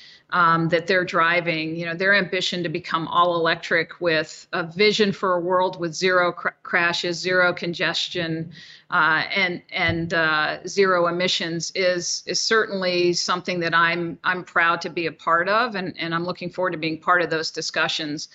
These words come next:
And, you know, as I draw from my own experience at how to engage consumers with brands and brand building, you know, I, I hope to, to bring that to,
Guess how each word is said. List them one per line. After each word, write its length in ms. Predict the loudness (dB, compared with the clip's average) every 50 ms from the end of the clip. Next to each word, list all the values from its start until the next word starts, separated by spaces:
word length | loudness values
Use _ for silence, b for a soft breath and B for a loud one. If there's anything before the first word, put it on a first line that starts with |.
| B B B B B B B B B
And, 220 | 2 2 2 4
you 80 | 4 2
know, 160 | 2 4 4
as 120 | 2 2 2
I 300 | 2 2 0 -2 -4 -8 -12
draw 300 | -6 0 2 4 4 2
from 240 | 0 0 -4 -4 -2
my 220 | -2 -2 -2 -2
own 180 | -2 -2 -2 -2
experience 800 | -2 -4 -4 -6 -2 -2 -2 0 0 -2 -2 -4 -4 -4 -4 -4
at 280 | -2 0 -2 -2 -2 -6
how 240 | -8 -2 0 0 2
to 140 | 2 0 0
engage 460 | -2 -2 -2 -2 -2 -2 -4 -6 -8
consumers 800 | -8 -8 -6 -6 -6 -4 -4 -4 -2 -2 -4 -4 -4 -6 -4
with 240 | -2 -4 -4 -4 _
brands 480 | -4 -2 0 0 0 0 0 -2 -2 -2
and 180 | -2 -4 -2
brand 360 | 0 0 0 2 2 0 2 2
building, 640 | 2 2 2 4 2 2 4 4 4 4 4 2 -2 _
you 160 | -6 -4 -2 0
know, 140 | 2 2
I, 380 | 4 4 2 2 2 2 2 2
I 20 |
hope 300 | 2 2 2 0 0 0
to, 180 | 0 0 0 0
to 200 | -2 -2 -4 -4
bring 360 | -2 0 0 2 2 2 2
that 320 | 2 2 2 0 0 -4 -8
to, 520 | -2 -2 0 0 2 0 -2 -4 -6